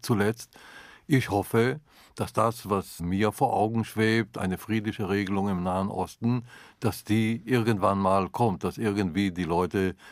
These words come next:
auf die Idee kommen, dass es eine bessere Alternative ist, besser als die ewige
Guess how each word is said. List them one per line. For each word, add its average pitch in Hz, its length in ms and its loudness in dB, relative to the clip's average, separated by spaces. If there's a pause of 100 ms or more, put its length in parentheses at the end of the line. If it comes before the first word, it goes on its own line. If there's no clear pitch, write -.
(160)
auf - 200 -2
die 120 120 2
Idee 107 260 4
kommen, 104 400 -2
dass 104 240 -2
es - 180 -6 (120)
eine 104 240 2
bessere 113 420 -2
Alternative 98 800 -2
ist, 104 320 -2 (300)
besser 117 340 2
als 101 260 0
die 110 280 0
ewige 95 640 0